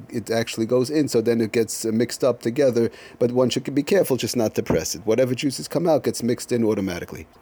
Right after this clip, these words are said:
Sefer Lamed Tes Malachas brings down that one would be allowed to gently stir the tea with the slice of lemon inside, not to squeeze it, but to gently stir the tea, even though the lemon is in, in, is, is inside,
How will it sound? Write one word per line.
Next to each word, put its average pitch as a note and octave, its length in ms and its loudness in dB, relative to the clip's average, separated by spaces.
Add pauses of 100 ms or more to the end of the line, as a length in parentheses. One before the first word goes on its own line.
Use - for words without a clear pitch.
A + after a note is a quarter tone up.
(540)
Sefer D#3 280 4
Lamed B2+ 260 4
Tes B2+ 200 0
Malachas B2 440 0
brings A2 220 2
down A2 160 2
that G2+ 100 0
one B2 240 2
would A#2+ 160 0
be A#2 80 0
allowed A2 320 4
to A2 100 -2
gently A#2 540 2
stir D#3+ 460 2
the G#2 120 2
tea G#2 260 -2
with G2 200 -2
the - 80 -10
slice G#2+ 400 -2
of F#2+ 100 -6
lemon G2 280 -2
inside, F#2+ 400 0
not G#2+ 160 -2
to G2 80 -2
squeeze F3 340 -2
it, - 60 -8
but - 100 -12
to A2+ 80 -2
gently B2+ 380 0
stir C3 320 0
the A2 120 0
tea, D#3 180 -2
even A#2 180 -2
though A#2+ 120 2
the A2 60 0
lemon A#2 200 0
is A2+ 100 -4
in, B2+ 140 -2
in, B2 140 0
is, B2+ 200 -4
is B2+ 260 -4
inside, D3 720 4